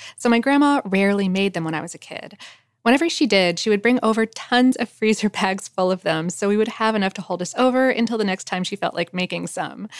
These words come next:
They never lasted very long, no matter how we planned to ration them, though. The empanadas are filled with ground beef cooked with onion and raisins, uh, usually made the day before. Then one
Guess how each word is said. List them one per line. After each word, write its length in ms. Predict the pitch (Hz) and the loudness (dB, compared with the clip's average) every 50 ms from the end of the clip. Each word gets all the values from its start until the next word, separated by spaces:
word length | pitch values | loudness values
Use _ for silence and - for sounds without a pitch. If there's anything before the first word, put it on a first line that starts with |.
| - - - - - _ - | -14 -14 -14 -14 -12 _ 0
They 300 | 240 262 262 269 269 269 | 2 4 4 4 4 2
never 280 | 254 247 240 240 233 | 2 2 2 2 2
lasted 400 | 226 196 190 196 196 - 214 190 | 2 2 2 0 0 -2 -4 -2
very 220 | 180 180 170 165 165 | 0 0 0 0 0
long, 420 | 160 160 165 156 151 156 165 185 | 0 0 0 0 0 -2 -2 -2
no 100 | 196 196 | 0 2
matter 280 | 196 185 190 196 196 196 | 2 2 2 2 2 0
how 320 | 190 - 208 196 202 202 | 0 0 2 2 4 4
we 160 | 202 208 214 | 2 2 0
planned 360 | 214 - - 165 156 156 160 - | -2 -4 -2 -2 -2 -2 -4 -6
to 100 | - 180 | -6 -2
ration 380 | 175 170 170 170 - 180 165 | 0 0 2 0 -2 -4 -8
them, 160 | 160 147 147 151 | -8 -8 -6 -4
though. 340 | 147 135 - 190 208 226 - - - - - - _ _ _ _ _ - | -4 -4 -4 -4 -6 -8 -10 -14 -18 -18 -20 -20 _ _ _ _ _ -4
The 60 | - | -2
empanadas 460 | 240 285 - 339 277 262 277 277 - | 0 0 2 2 2 2 2 0 0
are 100 | 285 285 | -2 -2
filled 380 | - - 190 175 175 175 175 180 | -2 0 0 2 2 2 2 2
with 280 | 180 170 - - 190 | 0 0 0 -4 -4
ground 360 | 185 226 226 254 277 277 262 - | 0 2 2 4 4 2 0 0
beef 260 | 180 165 165 - - | -2 -2 -2 -4 -6
cooked 240 | - - 220 - - | -10 -12 -12 -10 -8
with 140 | 185 170 - _ - | -10 -10 -8 _ 0
onion 340 | 214 247 254 269 277 269 | 2 4 4 4 4 4
and 180 | 254 226 208 202 | 2 2 0 0
raisins, 560 | 220 233 254 247 - - - 87 90 165 - - | 0 0 0 0 -2 -4 -10 -12 -12 -14 -10 -4
uh, 100 | - 196 | -2 0
usually 380 | 202 202 208 220 214 226 240 220 | 0 0 0 0 0 2 2 2
made 160 | 196 175 175 | 2 2 0
the 80 | - 170 | 0 0
day 120 | 180 170 165 | 0 0 0
before. 500 | 170 - - 269 254 208 175 160 156 156 - - - - - - - | -2 -4 0 2 4 4 4 4 2 0 -4 -12 -18 -18 -18 -12 -4
Then 300 | 214 208 214 208 214 202 - | 0 2 4 4 4 2 0
one 380 | 208 208 240 269 302 302 - | 0 2 4 6 6 4 4